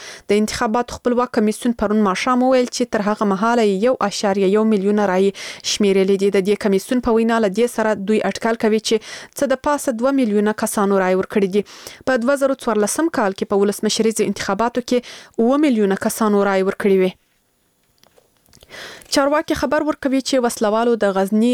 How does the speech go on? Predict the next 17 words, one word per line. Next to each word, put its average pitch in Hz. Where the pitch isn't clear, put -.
امنیه 202
قومندانۍ 196
ملکي 254
مرستیال 220
د 208
کابل 214
غزني 208
پر 202
لاره 196
وژلی 202
دی. 196
د 233
ولایت 220
ویاند 226
محمد 214
عارف 202
نوري 208